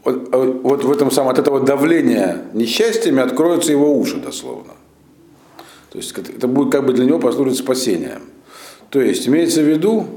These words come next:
что он сможет услышать то, что ему хотели сказать. То есть если не услышит, то пропал.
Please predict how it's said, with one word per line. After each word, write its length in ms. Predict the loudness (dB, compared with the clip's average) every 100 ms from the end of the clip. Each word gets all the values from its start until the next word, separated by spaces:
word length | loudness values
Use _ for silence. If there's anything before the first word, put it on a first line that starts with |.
| -16 -20
что 240 | -4 0
он 120 | 0
сможет 340 | 0 0 0 -2
услышать 680 | -6 -2 -2 0 -4 -6 -16 -20 -20 _
то, 100 | -16
что 140 | -6 -4
ему 100 | -2
хотели 300 | -2 -2 -4
сказать. 380 | -8 -12 -12 -8 -6 -6 -12 -20 -20 -20 -16
То 80 |
есть 120 | -6 -2
если 280 | 0 2
не 100 | 2
услышит, 600 | 2 2 0 0 -2 -2
то 100 | -2
пропал. 640 | 0 0 0 -2 -4 -10